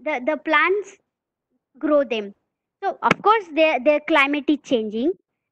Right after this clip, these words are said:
and, uh, th-, th-, that is the truth we have to accept. For example, you know, I stay in a metropolitan city like Mumbai, okay? And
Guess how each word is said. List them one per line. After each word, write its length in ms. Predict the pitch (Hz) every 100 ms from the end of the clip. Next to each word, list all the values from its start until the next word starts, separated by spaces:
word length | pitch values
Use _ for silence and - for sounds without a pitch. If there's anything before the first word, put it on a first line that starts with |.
| -
and, 320 | 262 269 277
uh, 480 | 269 269 269 262 269
th-, 180 | 269 254
th-, 160 | 302 269
that 200 | 339 427
is 60 | 403
the 120 | 392 -
truth 220 | 453 -
we 140 | 311 302
have 100 | 285 247
to 60 | - 240
accept. 400 | - 262 - _ _ _ _ _
For 100 | 359 392 359
example, 420 | 285 320 294 285
you 160 | 247
know, 140 | 233 311 - _ -
I 80 | 330 -
stay 180 | - 339 320
in 100 | 320
a 80 | 330
metropolitan 1000 | 302 294 330 311 269 277 254 277 277 - 330
city 280 | 254 220 _
like 180 | 247 - 277
Mumbai, 280 | 294 294 254 202 - 277
okay? 200 | 320 247 _ _ _ _ _ _
And 460 | 277 320 427 480